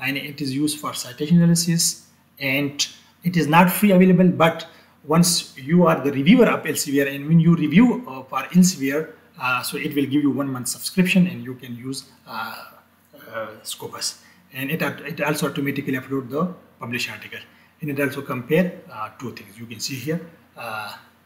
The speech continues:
the citations and H index. The third profile is basically ResearchGate. ResearchGate is also free available, and it is best for discussion and debate. You know,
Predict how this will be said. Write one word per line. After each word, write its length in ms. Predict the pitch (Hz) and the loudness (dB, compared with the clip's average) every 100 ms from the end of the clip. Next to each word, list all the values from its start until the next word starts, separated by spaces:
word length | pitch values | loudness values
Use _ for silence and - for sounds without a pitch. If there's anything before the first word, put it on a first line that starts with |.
| _ _ _ _ - | _ _ _ _ -16
the 240 | 107 - | -16 -12
citations 800 | - 165 165 170 - 170 - 180 165 | -8 -6 -2 -2 2 0 0 -4 0
and 360 | 196 - - - _ _ _ _ | 0 0 -14 -20 _ _ _ _
H 160 | 127 - - | -14 -14 -14
index. 460 | - - - - _ _ _ _ _ _ - | -16 -12 -12 -12 _ _ _ _ _ _ -12
The 60 | - | 0
third 220 | 285 285 | 2 4
profile 340 | 214 180 165 | 4 4 4
is 80 | 143 | 4
basically 580 | 151 156 143 143 151 151 - - | 2 0 0 0 0 0 -6 -4
ResearchGate. 560 | 165 165 131 110 113 - - | 0 0 -2 -10 -12 -12 -2
ResearchGate 400 | 180 226 202 214 | 2 4 6 6
is 280 | 185 185 - 147 | 6 2 -4 -4
also 260 | 156 - - | -4 -4 -8
free 240 | - 214 | 2 4
available, 420 | 196 208 220 214 - - _ _ 147 | 6 6 4 2 -4 -20 _ _ -4
and 180 | 151 | -2
it 100 | 170 | 0
is 160 | 170 123 | 0 -2
best 380 | 113 202 202 - | 2 4 6 2
for 300 | 156 143 131 | -2 -2 -2
discussion 520 | 131 151 185 175 156 | -4 -4 -2 0 -2
and 160 | 135 123 | -6 -12
debate. 400 | 117 110 - - _ _ _ _ _ _ _ _ _ - | -14 -16 -18 -20 _ _ _ _ _ _ _ _ _ -4
You 120 | 156 | 2
know, 280 | 170 180 | 6 6